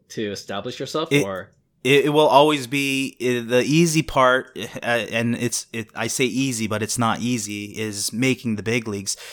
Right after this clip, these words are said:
Speaker 2: Staying in the big leagues is a-, actually the hard part. You ask every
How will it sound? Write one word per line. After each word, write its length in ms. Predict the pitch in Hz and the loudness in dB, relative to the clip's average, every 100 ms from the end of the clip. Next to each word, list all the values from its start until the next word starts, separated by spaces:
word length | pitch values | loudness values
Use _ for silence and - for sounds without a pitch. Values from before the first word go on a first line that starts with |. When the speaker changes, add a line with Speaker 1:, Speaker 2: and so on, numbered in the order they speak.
| - | -8
Speaker 2:
Staying 380 | - 156 165 160 | 0 4 6 6
in 80 | |
the 80 | 139 | 4
big 260 | 123 131 113 | 2 2 2
leagues 300 | 117 101 117 | -2 -2 -6
is 320 | 107 95 - _ _ 95 | -6 -8 -12 _ _ -12
a-, 80 | - | 2
actually 380 | 113 110 - 113 | 2 2 -2 -4
the 100 | 104 | 4
hard 200 | 120 113 | 4 4
part. 180 | 113 110 | 0 4
You 100 | 127 | 6
ask 240 | 127 - | 6 4
every 360 | 123 127 135 | 0 2 0